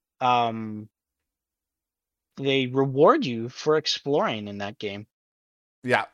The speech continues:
Speaker 2: exactly.
Speaker 1: Yeah.
Speaker 2: That's
Speaker 1: Again,
Speaker 2: pretty sweet.
Speaker 1: Remake two, Remake two, uh, it felt more grounded, like, i-, it was a linear game, but not as linear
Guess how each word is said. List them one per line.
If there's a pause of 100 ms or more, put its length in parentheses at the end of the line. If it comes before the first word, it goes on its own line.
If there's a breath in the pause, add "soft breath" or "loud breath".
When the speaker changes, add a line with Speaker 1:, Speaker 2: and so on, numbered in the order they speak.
Speaker 2:
exactly. (800)
Speaker 1:
Yeah. (500)
Speaker 2:
That's
Speaker 1:
Again,
Speaker 2:
pretty
sweet.
Speaker 1:
Remake
two, (360 soft breath)
Remake
two, (400)
uh,
it
felt
more
grounded,
like, (340 soft breath)
i-, (240)
it
was
a
linear
game,
but
not
as
linear